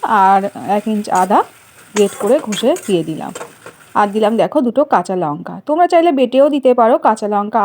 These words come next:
আদা, রসুন একসঙ্গে বেটে দিতে পারো, কোনো অসুবিধা হয়, নেই। আর দেখো, এখানে দিয়ে দিলাম জিরে আর ধনে গুঁড়ো এক চামচ করে দিয়ে দিলাম। আর দিলাম দেখো ঝাল লঙ্কার গুঁড়ো,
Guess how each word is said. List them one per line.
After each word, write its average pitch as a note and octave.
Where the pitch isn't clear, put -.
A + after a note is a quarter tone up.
আদা, F#3+
রসুন G3
একসঙ্গে G3+
বেটে F#3
দিতে F#3+
পারো, F#3
কোনো G#3+
অসুবিধা F#3+
হয়, F#3
নেই। A#3
আর A3+
দেখো, A3
এখানে A3+
দিয়ে G#3+
দিলাম C4+
জিরে A3
আর A3
ধনে G3+
গুঁড়ো G3+
এক G3+
চামচ G3
করে C#4+
দিয়ে F3+
দিলাম। -
আর G#3+
দিলাম G#3+
দেখো F3+
ঝাল G3
লঙ্কার F3
গুঁড়ো, G#3+